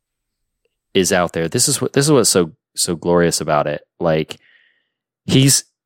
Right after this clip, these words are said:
I, I, I'll say this, and, and, and I'm not, I'm, I'm not gonna just, like,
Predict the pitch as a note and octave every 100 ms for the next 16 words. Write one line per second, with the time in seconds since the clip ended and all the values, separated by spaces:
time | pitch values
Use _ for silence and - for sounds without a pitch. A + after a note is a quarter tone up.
0 | _ _ - _ _ _ _ _ A#2 A2
1 | A2 A2+ A2+ D3 C#3 F#2+ F2 G2 F2 E2
2 | F#2 E2+ F2+ F2+ F#2 G#2 G2+ G2 - -
3 | - C#2+ D#2 G#2 G#2+ - F2+ E2 E2+ -
4 | D#2+ -